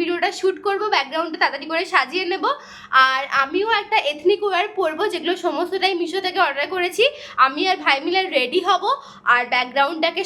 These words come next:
সাজাবো, সব কিছুটাই তোমরা দেখতে পাবে, তো দেখতে থাকো। তো এই ব্যাকগ্রাউন্ড সাজানোর জন্য তো আমি একা করতে পারবো না, এই যে ভাইকে ডেকে নিয়েছি,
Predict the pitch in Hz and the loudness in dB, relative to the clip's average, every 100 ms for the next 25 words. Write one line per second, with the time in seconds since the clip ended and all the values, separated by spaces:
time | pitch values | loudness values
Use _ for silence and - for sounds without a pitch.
0 | - 285 254 277 415 605 - _ - 359 | 2 2 2 0 0 -2 -6 _ 0 0
1 | 349 302 339 359 359 349 349 254 247 - | 0 -4 -2 -2 0 2 2 0 -6 -2
2 | 330 359 554 - 381 240 240 - 339 220 | 2 4 2 0 -2 0 0 -2 -2 -2
3 | 208 180 - _ _ _ _ _ _ _ | -2 -8 -8 _ _ _ _ _ _ _
4 | - - 339 330 392 320 311 302 370 415 | -12 4 6 6 2 0 0 2 2 2
5 | 403 392 339 370 392 381 381 - 370 381 | 2 0 2 -2 -2 -2 -4 2 2 4
6 | 294 339 359 381 370 381 349 339 370 370 | 2 2 2 0 -2 2 2 4 2 2
7 | 381 320 294 262 311 381 277 349 339 359 | -2 2 2 2 -2 -2 -2 -2 -2 -2
8 | 349 | 2